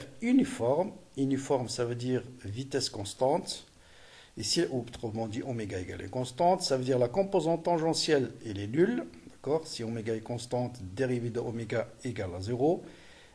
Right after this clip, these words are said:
Et la composante normale se réduit à V carré sur R. Donc, faites attention, au mouvement circulaire uniforme, l'accélération n'est pas constante. Elle a une composante normale.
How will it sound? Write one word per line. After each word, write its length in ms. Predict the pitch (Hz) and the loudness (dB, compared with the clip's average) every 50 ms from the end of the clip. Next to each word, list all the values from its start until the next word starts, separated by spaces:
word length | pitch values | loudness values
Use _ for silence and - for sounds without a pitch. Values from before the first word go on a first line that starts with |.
| - - - | -18 -4 2
Et 220 | - 220 202 175 - | 6 8 8 8 8
la 140 | 156 139 | 6 2
composante 540 | 135 - 175 143 - 160 143 117 131 127 120 | 4 4 2 4 4 4 4 4 2 0 -2
normale 440 | 117 110 101 98 110 127 143 156 160 - | -2 -4 -2 2 4 6 6 4 4 0
se 200 | - - - 175 | -4 -2 0 2
réduit 480 | 151 117 113 104 101 110 131 151 139 - | 2 2 0 -2 -2 -2 -4 -4 -4 -2
à 80 | 147 127 | -4 -4
V 220 | 110 107 131 139 | -2 -2 -4 -2
carré 220 | - 160 139 151 143 | 0 0 0 0 -2
sur 220 | - - 156 143 | -4 -2 -4 -4
R. 260 | - - - 98 - - - - - - - - | -4 -6 -12 -14 -14 -14 -16 -18 -20 -20 -16 -16
Donc, 120 | - - - - - - - - - - - - - - - - - - - - - - | -16 -16 -16 -20 -20 -20 -20 -20 -20 -20 -20 -20 -20 -20 -20 -20 -20 -20 -20 -20 -20 -16
faites 240 | - - 113 104 123 | -12 -10 -6 -4 -4
attention, 460 | 120 - 156 147 143 - - 180 180 | -2 0 0 0 0 2 2 4 4
au 20 | |
mouvement 360 | 170 151 131 123 123 131 117 107 | 4 4 2 2 2 0 0 0
circulaire 520 | - - 131 - - 139 117 120 113 113 | 0 -2 -4 -4 -2 -2 0 0 0 -2
uniforme, 520 | 110 110 113 107 - - 156 175 170 - - 113 | -2 -4 -6 -6 2 6 6 6 6 6 0 -8
l'accélération 640 | 107 104 - - 117 104 104 95 107 - - 185 165 131 | -8 -8 -6 -4 -4 -2 -2 -2 -2 -2 -2 -2 0 -2
n'est 80 | 104 | -2
pas 200 | 95 - - 156 | -4 -2 -4 -4
constante. 580 | - 165 160 160 - - 135 117 107 - - - - - - | -2 -4 -6 -6 -4 -4 -4 -4 -6 -8 -14 -18 -16 -12 -8
Elle 160 | 104 101 123 | -6 -2 -2
a 80 | 139 - 139 | -2 0 0
une 120 | 131 131 | -2 -2
composante 580 | - 131 117 113 - 127 127 160 170 165 - 117 | -2 -4 -4 -4 -4 -2 2 2 2 2 0 0
normale. 500 | 120 147 160 160 156 156 143 117 92 | -2 0 0 2 4 4 4 4 4